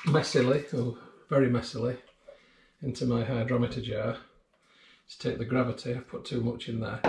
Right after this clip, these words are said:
I can't take the gravity just yet because this is too warm, and I need to take the gravity with a liquid at twenty. So I'm just cleaning that. Okay, so I'm just gonna have to leave this for a little while.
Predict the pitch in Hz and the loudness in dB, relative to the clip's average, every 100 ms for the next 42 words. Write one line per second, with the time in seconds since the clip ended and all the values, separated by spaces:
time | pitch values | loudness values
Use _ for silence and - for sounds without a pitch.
0 | - - - - _ - - 160 - 170 | 0 -4 -6 -6 _ -2 4 4 6 4
1 | 147 135 135 117 117 127 147 143 - 110 | 6 6 6 4 2 -2 2 2 2 0
2 | 131 - - - - - - - 131 117 | 0 0 -10 -14 -20 -14 -10 0 0 2
3 | 123 127 - - 120 113 110 107 110 120 | -2 -4 -4 0 2 8 8 8 4 2
4 | 117 117 117 - 127 117 123 113 - 117 | 4 4 2 -2 -2 2 2 2 2 2
5 | 107 - - - - - 113 117 113 - | 2 -6 -18 -18 -12 -2 4 6 6 4
6 | 113 - - 117 113 - 110 - - - | 2 2 0 0 0 -2 -4 -6 -18 -20
7 | - - - - - - - - 110 - | -20 -18 -16 -16 -18 -18 -6 -6 -4 -8
8 | - 110 107 104 113 - - - - - | -4 -2 -2 -4 -4 -6 -10 -12 -16 -20
9 | - - _ _ _ _ _ _ _ _ | -20 -20 _ _ _ _ _ _ _ _
10 | _ _ 120 - - 120 127 - - 123 | _ _ -10 -10 -4 -2 0 0 2 4
11 | 117 107 - - 113 107 101 101 98 110 | 4 4 -4 -4 -4 -4 -6 -8 -8 -12